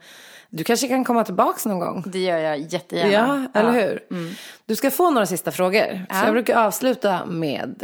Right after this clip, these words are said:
Speaker 1: eh, några frågor.
Speaker 2: Mm.
Speaker 1: Eftersom podden handlar ju om att uppfylla drömmar och lära känna sig själv.
Speaker 2: Mm.
Speaker 1: Så då frågar jag dig,
Speaker 2: Ja.
Speaker 1: eh, nämn en dröm som du har uppfyllt.
Speaker 2: En dröm?
Speaker 1: Ja,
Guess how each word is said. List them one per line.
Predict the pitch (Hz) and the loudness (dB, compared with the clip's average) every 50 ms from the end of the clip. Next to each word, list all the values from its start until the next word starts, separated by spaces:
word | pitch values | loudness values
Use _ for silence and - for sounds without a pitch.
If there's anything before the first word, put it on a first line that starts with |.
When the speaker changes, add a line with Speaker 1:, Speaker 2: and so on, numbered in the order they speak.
| - - | -10 -8
Speaker 1:
eh, | - 95 | -8 -6
några | 139 139 131 135 | -4 -4 -4 -4
frågor. | - - 107 98 - 143 170 220 269 403 427 - - | -4 -6 -8 -6 -4 -2 0 0 0 -2 -6 -10 -10
Speaker 2:
Mm. | 175 170 175 190 226 294 | -8 -6 -4 -2 -2 -2
Speaker 1:
Eftersom | 180 - - - - 175 165 165 165 160 - - _ _ _ _ _ _ _ _ _ _ _ - | -2 -4 -4 -4 -4 -2 -2 -2 -2 -4 -6 -10 _ _ _ _ _ _ _ _ _ _ _ -2
podden | 226 240 233 190 220 208 190 | 0 2 2 2 2 0 0
handlar | 185 175 160 165 175 180 | 0 -2 -2 -2 0 0
ju | 202 214 | 0 2
om | 208 202 202 196 190 185 | 2 0 0 0 -2 -4
att | 180 - | -4 -4
uppfylla | 208 - - - 175 165 160 | -6 -6 -4 -4 -2 -2 -2
drömmar | 147 156 165 156 151 160 170 190 220 247 262 262 262 262 254 | 0 0 0 0 0 -2 -2 -2 -2 -2 -2 -2 -2 -2 -2
och | 247 240 233 226 220 | -2 -2 -2 -2 -2
lära | 214 202 196 190 | -2 -2 -2 -2
känna | - - 170 170 160 | -2 -4 -6 -6 -6
sig | - - | -8 -8
själv. | - - - - - - - _ _ - | -8 -8 -8 -8 -8 -10 -14 _ _ -12
Speaker 2:
Mm. | 196 190 214 254 262 - _ - | -8 -6 -6 -6 -8 -10 _ -10
Speaker 1:
Så | - - - 196 190 185 180 180 180 185 180 - - - - _ _ _ _ _ _ _ _ - | -6 -2 0 2 2 2 2 2 2 0 -2 -4 -8 -14 -20 _ _ _ _ _ _ _ _ -6
då | 196 196 190 | -6 -4 -2
frågar | - - 220 214 208 220 226 | 0 2 2 2 4 2 2
jag | 202 170 | 0 0
dig, | - 107 92 107 110 - - - _ _ | 0 0 0 0 -2 -4 -6 -12 _ _
Speaker 2:
Ja. | - 190 190 196 | -12 -8 -6 -4
Speaker 1:
eh, | 180 175 180 190 190 190 196 190 - - - - | -4 -2 -2 -4 -4 -4 -6 -6 -8 -10 -10 -8
nämn | - 208 214 226 233 240 240 226 - | -4 0 2 2 2 2 0 -2 -2
en | - 180 165 160 156 | 0 -2 -2 -2 -4
dröm | - - - - - 220 233 262 285 277 254 _ _ _ | -6 -6 -6 -4 -4 -2 -2 -2 -4 -4 -8 _ _ _
som | - - 190 185 170 | -10 -6 -4 -4 -2
du | 185 | -2
har | 180 - | -2 -2
uppfyllt. | 175 - - - - - - - - _ - - - - _ _ _ _ _ _ _ - | -4 -6 -6 -6 -6 -6 -6 -8 -12 _ -14 -14 -14 -16 _ _ _ _ _ _ _ -8
Speaker 2:
En | 208 196 208 | -6 -6 -6
dröm? | 190 226 233 220 175 165 175 175 185 | -4 -4 -4 -4 -4 -4 -6 -6 -2
Speaker 1:
Ja, | 185 185 190 202 214 | -2 0 0 -2 -2